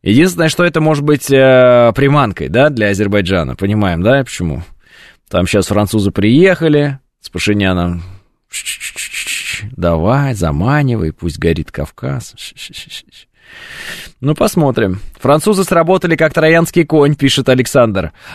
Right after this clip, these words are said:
«Обрабатывают Армению потихоньку», пишет Мельникова Елизавета. Да, это пугает, если честно, Елизавета. Ну, нам, в принципе, конечно, без разницы, если посмотреть, где Армения находится. Она находится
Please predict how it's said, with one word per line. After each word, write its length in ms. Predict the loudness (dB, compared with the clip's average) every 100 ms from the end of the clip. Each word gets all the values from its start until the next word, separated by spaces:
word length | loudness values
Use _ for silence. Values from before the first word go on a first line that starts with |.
| -8
«Обрабатывают 840 | -2 0 2 2 4 2 2 -2 2
Армению 380 | 2 2 0 0
потихоньку», 560 | -4 -2 0 0 -2
пишет 240 | -4 -4 0
Мельникова 360 | 0 0 2
Елизавета. 520 | 2 4 4 2 0 -4
Да, 440 | 2 4 4 4
это 200 | 0 -4
пугает, 460 | -4 2 2 2 -2
если 220 | -6 -6
честно, 460 | -4 -4 -4 -6 -6 -10 -6
Елизавета. 640 | -2 0 2 4 2 2
Ну, 140 | 2 2
нам, 240 | 2 0
в 40 |
принципе, 400 | 0 0 0 -4
конечно, 300 | 0 0 0
без 160 | -4 0
разницы, 420 | 2 2 0 0
если 180 | 0 -2
посмотреть, 580 | -8 0 0 2 0 -2 -8
где 280 | 0 2
Армения 340 | 4 2 0 0
находится. 560 | 0 0 0 0 0
Она 180 | -2 0
находится 640 | -2 0 0 0 0 -2